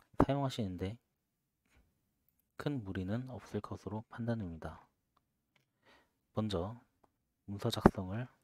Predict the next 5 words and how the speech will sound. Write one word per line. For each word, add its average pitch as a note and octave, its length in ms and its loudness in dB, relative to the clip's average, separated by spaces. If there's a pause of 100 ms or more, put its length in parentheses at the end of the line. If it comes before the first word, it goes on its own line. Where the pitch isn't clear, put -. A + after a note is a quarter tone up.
(500)
간단하게 G#2+ 600 2
문서 G#2 560 -2 (320)
작성을 G2 480 -6 (3000)
해보고 A2 460 -4 (4000)
저장을 G#2 560 -2